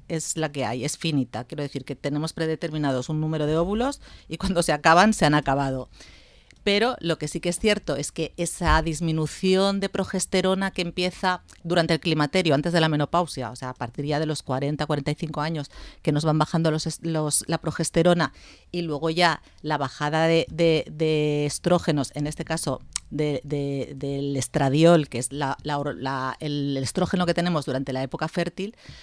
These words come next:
pues eso sí que se hace con, se, se puede revertir esa bajada aportando esos, ese, esa progesterona y ese estradiol sintéticamente con hormonas bioidénticas. Pero,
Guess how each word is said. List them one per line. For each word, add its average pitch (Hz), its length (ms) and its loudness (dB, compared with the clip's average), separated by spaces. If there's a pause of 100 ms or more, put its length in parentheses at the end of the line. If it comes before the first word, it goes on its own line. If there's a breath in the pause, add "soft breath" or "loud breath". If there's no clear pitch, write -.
(180 loud breath)
pues 165 220 -4
eso 170 180 -4
sí 185 160 -4
que 208 280 -6
se - 360 -4
hace 156 240 -4
con, 175 360 -4 (300)
se, 151 380 -4
se - 160 -8
puede 165 480 -2
revertir 165 760 -2 (180)
esa 170 200 -2
bajada 180 560 0
aportando 147 760 0 (140)
esos, 131 300 -8
ese, 127 440 -2
esa 127 140 -2
progesterona 151 600 -2
y - 40 0
ese 180 120 -2
estradiol 147 580 0 (100)
sintéticamente 143 840 -4
con 127 160 -6
hormonas 131 400 -4
bioidénticas. 135 880 -4 (580 loud breath)
Pero, 190 400 2